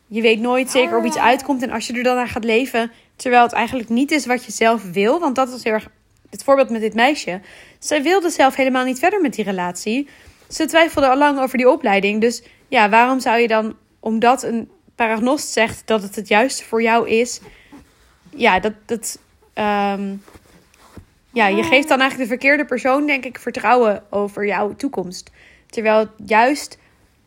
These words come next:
eh, mijn mantra een beetje is dat je met de tarot het heft in eigen hand kan nemen. Dat je juist je eigen beslissingen kunt maken met de kaarten als hulpmiddel om erachter te komen welke beslissing voor jou de juiste is.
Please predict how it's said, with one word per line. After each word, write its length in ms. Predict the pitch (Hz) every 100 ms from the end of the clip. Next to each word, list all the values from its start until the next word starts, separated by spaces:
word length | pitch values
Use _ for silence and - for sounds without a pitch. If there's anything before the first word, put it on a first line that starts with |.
| _ _ _ -
eh, 240 | 208 208
mijn 440 | 202 226 277 240 -
mantra 380 | 226 285 277 226
een 60 |
beetje 260 | 214 214 208
is 120 | 208
dat 140 | 220
je 100 | 208
met 240 | 214 240 247
de 100 | 233
tarot 300 | 220 208 240
het 180 | - 226
heft 240 | 226 233
in 100 | 233
eigen 320 | - 214 214 190
hand 220 | 262 -
kan 180 | 202 180
nemen. 280 | 180 180
Dat 140 | 196 208
je 80 | 214
juist 260 | 208 226
je 80 | -
eigen 360 | 208 220 240 226
beslissingen 480 | 214 311 302 220
kunt 180 | - 190
maken 420 | 196 185 - 190 - _ _ _ 214
met 280 | 247 294 -
de 60 |
kaarten 340 | 226 226 226 -
als 160 | 208
hulpmiddel 460 | 202 254 240 208 202
om 180 | 220 220
erachter 320 | - - 202
te 80 | 214
komen 280 | 202 202
welke 240 | 196 208 214
beslissing 400 | 202 196 202 202
voor 120 | 208
jou 180 | 185 190
de 60 |
juiste 400 | 196 269 359 -
is. 300 | 190 190 233